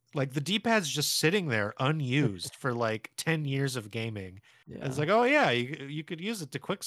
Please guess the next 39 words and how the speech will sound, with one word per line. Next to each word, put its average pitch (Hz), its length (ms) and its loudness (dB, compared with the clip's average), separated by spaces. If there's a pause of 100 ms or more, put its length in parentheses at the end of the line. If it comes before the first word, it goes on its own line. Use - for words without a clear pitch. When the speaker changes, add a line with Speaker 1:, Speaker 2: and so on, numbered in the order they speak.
Speaker 2:
I 110 120 2
Speaker 1:
select 104 100 -6
Speaker 2:
feel 156 140 4
Speaker 1:
four - 20 4
Speaker 2:
like, 135 220 4
yeah, 123 220 4
for 120 180 0
a 113 60 4
Speaker 1:
guns." 113 40 2
<laughs> - 0 -
Speaker 2:
long 113 240 2
time, 110 300 -2
they 110 80 -2
just - 280 -6 (360)
forgot 107 580 0
that 110 120 -6
the 113 100 -2
D-pad 107 440 -4
was 110 160 -6
even 104 220 -6
there, 104 240 -2
and 104 100 -4
they 101 60 -2
just 104 220 -10
kept 107 220 -8
including 107 460 -4
it - 200 -10
'cause 107 400 -8 (180)
you 127 140 -4
couldn't 165 240 4
take 135 200 6
it 117 80 6
away 120 340 6
or 107 100 4
else 110 180 0
people 113 260 -4
would 104 160 -6
bitch, 107 440 -2
but 87 260 -6